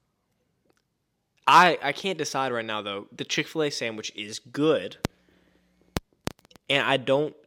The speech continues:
typically get a Zaxby's chicken sandwich, though I have been recently. So which one is better? I can't really decide right now. The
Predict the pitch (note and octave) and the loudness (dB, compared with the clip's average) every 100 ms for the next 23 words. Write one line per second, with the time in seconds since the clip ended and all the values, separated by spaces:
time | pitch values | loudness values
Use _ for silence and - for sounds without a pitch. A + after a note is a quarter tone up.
0 | _ - - - A3 - - D#3 A#2+ A#2+ | _ -16 -8 -4 -4 -6 -10 -8 -6 -6
1 | G#2+ F#2 G2 B2 D#3+ G3 - - G2+ - | -8 -10 -10 -6 -4 -6 -10 -12 -12 -14
2 | - G2+ - G2+ G2+ G2 - - F#3+ E3+ | -16 -18 -16 -16 -14 -14 -8 -4 -2 -2
3 | A3+ A#3+ A#3+ - D#3+ C3 B2+ B2 - - | -4 -6 -8 -8 -10 -8 -10 -12 -16 -20
4 | - _ _ _ _ _ _ _ _ _ | -20 _ _ _ _ _ _ _ _ _
5 | _ - C#3+ - C3 C#3+ D#3 F3 C3+ G2+ | _ -6 -6 -6 -8 -6 -6 -6 -6 -6
6 | A#2+ B2+ F2+ G2 - A2+ G#2 A2 G#2 A2+ | -8 -8 -10 -16 -16 -16 -16 -12 -8 -6
7 | G2 - - - - G2 | -6 -8 -10 -18 -20 -18